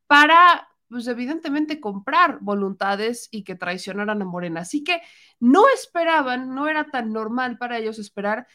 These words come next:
que legisladores del pan se terminaran pasando a Morena. Y eso es exactamente lo que hoy pasó. Pero no es como que Morena haya ganado a un gran legislador. No, no pasó. Lo que sí ocurrió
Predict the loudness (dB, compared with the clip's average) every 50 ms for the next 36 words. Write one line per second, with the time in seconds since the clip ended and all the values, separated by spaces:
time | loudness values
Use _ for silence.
0 | _ _ _ _ 0 2 4 2 2 0 -2 -6 -2 0 0 2 2 2 0 0
1 | 0 0 0 0 0 0 0 -2 -6 _ 2 2 4 4 2 -2 -6 -10 _ _
2 | _ -10 -8 -6 -4 -2 -2 -2 0 0 2 2 2 2 2 0 -2 -4 -8 -8
3 | -4 -2 -2 0 0 2 2 2 2 2 2 2 4 4 2 2 2 0 -2 -4
4 | _ _ _ _ _ _ _ -6 -2 0 2 2 0 0 -4 -8 -10 -10 -12 -12
5 | -12 -12 _ -12 -12 -10 -10 -10 -10 -10 -12 -12 -12 -12 -12 -10 -12 -12 -10 -10
6 | -8 -6 -4 -4 -4 -4 _ 2 4 4 4 4 2 2 0 0 0 -2 -6 _
7 | _ _ _ _ _ _ _ _ _ _ _ _ _ -20 -20 _ _ _ -4 0
8 | 2 4 4 4 2 0 -4 -6 -4 -2 -2 -2 -2 -4 -4 -2 -2 -2 -2 -2
9 | -2 -2 -2 -2 -2 -2 -2 -4 -4 -4 -6 -4 -4 -4 -4 -4 -4 -4 -4 -4
10 | -4 -4 -4 -4 -6 -8 -8 -8 -8 -6 -6 -6 -8 -8 -8 -4 0 2 2 2
11 | 2 0 -2 -4 -8 -10 -12 -14 -12 -10 -8 -8 -6 -4 -4 -6 -6 -8 _ _
12 | _ _ -10 -10 -10 -10 _ _ _ -18 -16 -16 -14 -16 -16 -14 -14 -14 -16 _
13 | _ _ _ _ _ _ _ _ _ -8 -4 -4 -4 -4 -6 -10 -12 -6 -4 -4
14 | -4 -2 -4 -6 -8 -6 -4 -4 -6 -6 -8